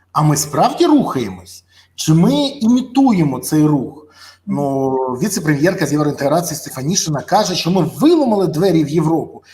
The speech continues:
Потім заявляє, що ми виконали сімдесят два відсотки від цього, що повинні, для того, щоб садитися за стіл перемовин і проводити перемовини про вступ. Але європейці кажуть, що ми виконали, ну, так, два з п'яти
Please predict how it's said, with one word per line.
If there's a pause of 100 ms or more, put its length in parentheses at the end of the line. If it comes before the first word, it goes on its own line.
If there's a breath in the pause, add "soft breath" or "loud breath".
(140)
Потім
заявляє,
що
ми
виконали
сімдесят
два
відсотки (300 loud breath)
від
цього,
що
повинні,
для
того,
щоб
садитися
за
стіл
перемовин
і
проводити
перемовини
про
вступ. (580 soft breath)
Але
європейці
кажуть,
що
ми
виконали,
ну, (140)
так, (300)
два
з
п'яти